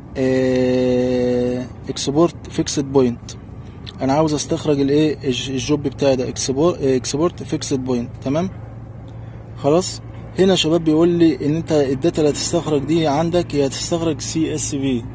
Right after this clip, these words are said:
اللي هو كوما ديليميتد اكسل. والافضل انت تخ-،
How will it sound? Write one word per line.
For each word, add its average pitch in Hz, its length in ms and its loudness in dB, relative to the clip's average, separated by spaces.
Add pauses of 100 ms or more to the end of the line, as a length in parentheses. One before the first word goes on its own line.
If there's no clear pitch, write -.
(460)
اللي 127 220 0
هو 165 380 4 (360)
كوما 160 260 4
ديليميتد 139 480 2 (240)
اكسل. 123 380 2
والافضل 160 440 2
انت 170 160 -4
تخ-، - 360 -8